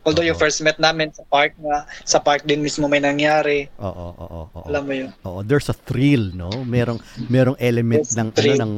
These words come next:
Speaker 2: ng, na parang nagtatago
Speaker 1: Thrill.
Speaker 2: kayo, di ba? Yung thrill.
Speaker 1: Oo, yun.
Speaker 2: Oo.
Speaker 1: Yun yung,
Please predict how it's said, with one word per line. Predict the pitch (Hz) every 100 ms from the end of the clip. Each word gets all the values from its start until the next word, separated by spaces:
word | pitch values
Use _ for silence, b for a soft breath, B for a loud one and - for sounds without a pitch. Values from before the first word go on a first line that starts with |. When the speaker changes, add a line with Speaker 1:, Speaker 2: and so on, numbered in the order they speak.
| 104
Speaker 2:
ng, | 107 104 104 -
na | 101 98 95 92
parang | - 95 98 98
nagtatago | 98 - 147 143 101
Speaker 1:
Thrill. | 107
Speaker 2:
kayo, | - 95 110
di | 87
ba? | 78 76
Yung | 107
thrill. | 107 - 127 143 87 92 b b b b b _
Speaker 1:
Oo, | 147 147
yun. | 139 139 - - _ - - - - - - -
Speaker 2:
Oo. | 92 92 98
Speaker 1:
Yun | 160 160
yung, | 160 156